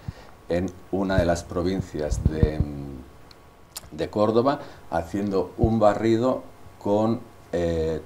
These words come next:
toda la población, eh, que es, que vive en un, en un es-, en un determinado espacio, ¿no? <clears throat> Que, eh, por un lado son núcleos,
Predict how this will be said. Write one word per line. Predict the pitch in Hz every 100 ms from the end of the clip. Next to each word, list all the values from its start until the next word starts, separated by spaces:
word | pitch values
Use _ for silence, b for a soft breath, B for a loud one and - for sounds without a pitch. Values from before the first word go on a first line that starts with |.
| -
toda | - 107
la | 98 -
población, | 95 90 - 101 87 82 - - -
eh, | 80 82 78 76 76 -
que | 85
es, | - - -
que | -
vive | 92 87 85 -
en | 80
un, | 82 80 76 -
en | 82
un | 90
es-, | 90 - -
en | 80 85
un | 85
determinado | 85 87 82 85 92
espacio, | 90 117 117 104
¿no? | 127 B B B B B -
<clears throat> | 156 127 - -
Que, | - 98 - - -
eh, | 92 87 82 -
por | 95
un | 95
lado | 98 95
son | 87 101 95 - -
núcleos, | 92 98 98 104 98